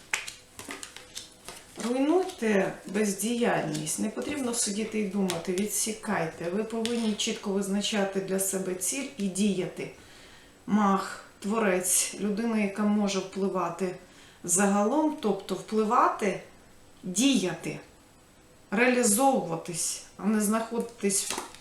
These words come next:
в бездіяльності. Вам вищі сили нададуть можливість зцілення вашої ситуації, ви відчуєте задоволення і загалом приймете рішення, приймете пропозицію «Шанс»,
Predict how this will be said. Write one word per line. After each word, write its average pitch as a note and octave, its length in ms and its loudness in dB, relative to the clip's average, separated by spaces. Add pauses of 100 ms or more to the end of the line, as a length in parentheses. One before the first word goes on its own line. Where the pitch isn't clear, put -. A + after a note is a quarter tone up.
(960)
в F#3+ 100 0
бездіяльності. F3+ 1300 0 (2250)
Вам A#3 480 4
вищі D4+ 320 0
сили F3 420 2 (720)
нададуть A3 480 0
можливість G#3+ 640 0
зцілення F#3+ 380 2
вашої F3 400 -4
ситуації, G3 880 0
ви G3+ 160 0
відчуєте G3 580 0
задоволення F#3 840 -4
і E3 40 -4
загалом F3+ 640 0 (920)
приймете G#3+ 460 2
рішення, G3 800 2
приймете G3 400 2
пропозицію F#3+ 800 -2
«Шанс», C4 800 0